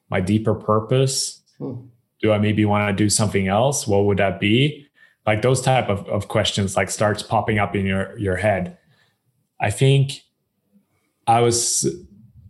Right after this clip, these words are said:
Speaker 1: or I am so consumed with the game that maybe I haven't really stopped, stopped up for a second and, and asked myself these questions, uh,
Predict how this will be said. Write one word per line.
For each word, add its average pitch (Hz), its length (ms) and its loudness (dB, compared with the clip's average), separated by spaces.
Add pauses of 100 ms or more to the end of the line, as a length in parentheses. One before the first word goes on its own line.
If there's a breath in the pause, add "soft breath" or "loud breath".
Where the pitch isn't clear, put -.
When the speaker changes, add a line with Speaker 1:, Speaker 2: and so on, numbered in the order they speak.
Speaker 1:
or 113 180 2
I 107 80 4
am 123 340 2
so 110 200 2
consumed 113 500 4
with 101 120 4
the 92 60 -2
game 110 580 2
that 98 140 2
maybe 110 260 2
I 104 120 2
haven't 107 380 2 (300 soft breath)
really 110 300 4
stopped, - 800 -2 (420)
stopped - 300 -2
up 123 160 0
for 113 140 2
a 101 40 2
second 95 360 -2
and, 92 480 -2
and 98 480 -2 (180)
asked 117 280 0
myself 98 400 -2
these 92 200 -4
questions, 101 680 -2 (600 soft breath)
uh, 95 480 0